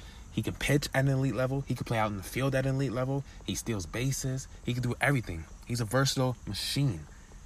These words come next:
He's one, has one, he's having one of the best single season, um,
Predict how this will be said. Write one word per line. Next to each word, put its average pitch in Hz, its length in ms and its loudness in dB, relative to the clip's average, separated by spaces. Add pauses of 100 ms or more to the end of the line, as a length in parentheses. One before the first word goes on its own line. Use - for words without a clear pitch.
(500)
He's 120 120 4
one, 127 100 2
has 127 160 2
one, 123 140 2
he's 123 140 2
having 135 160 4
one 127 100 2
of 113 80 0
the 110 60 2
best 127 140 2
single 120 180 0
season, 117 360 0 (540)
um, 98 340 0